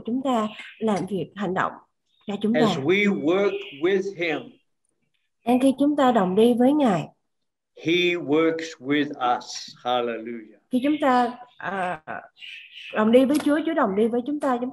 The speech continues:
Speaker 1: ta làm việc với Ngài, Ngài làm việc chung với chúng ta.
Speaker 2: And he makes sure we have everything we need to live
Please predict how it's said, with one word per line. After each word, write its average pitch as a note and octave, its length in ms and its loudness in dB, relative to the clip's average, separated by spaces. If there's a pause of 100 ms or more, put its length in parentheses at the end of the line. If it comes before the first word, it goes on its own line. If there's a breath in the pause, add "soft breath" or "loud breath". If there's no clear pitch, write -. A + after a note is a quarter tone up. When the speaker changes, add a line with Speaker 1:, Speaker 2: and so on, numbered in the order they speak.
Speaker 1:
ta C#4 100 0
làm G#3+ 200 2
việc F#3+ 200 -4
với A#3+ 100 -4
Ngài, B3 240 -4
Ngài F3+ 160 -6
làm E3+ 120 -8
việc F3+ 160 -12
chung A3 160 -2
với A#3 160 2
chúng B3 160 4
ta. G#3+ 260 2 (1400)
Speaker 2:
And D3 240 -2
he E3+ 420 2
makes C#3+ 360 -4
sure - 580 0 (200)
we A#2+ 500 -6
have C3+ 240 0
everything F3 840 0
we D#3+ 300 -2
need C3+ 340 -2 (340)
to C3+ 60 -2 (220)
live F#3+ 320 0